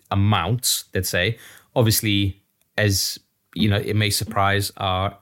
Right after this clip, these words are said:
listenership or viewership to hear that I am the furthest behind, uh, with the least amount of hours kind of racked up.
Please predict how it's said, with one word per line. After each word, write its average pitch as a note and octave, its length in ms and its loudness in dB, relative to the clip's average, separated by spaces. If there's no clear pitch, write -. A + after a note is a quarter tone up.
listenership G#2+ 520 -2
or G2 80 0
viewership G#2+ 420 -4
to - 80 -12
hear A#2+ 320 0
that - 320 -2
I B2+ 200 2
am A2+ 520 -2
the - 80 -4
furthest B2 540 0
behind, C3+ 380 0
uh, G2 220 0
with A2 160 0
the G2+ 280 0
least G#2 420 -2
amount G2+ 280 -2
of G2 80 -4
hours F#2 320 -2
kind F#2 180 -6
of E2+ 80 -6
racked F2 200 -4
up. - 240 -6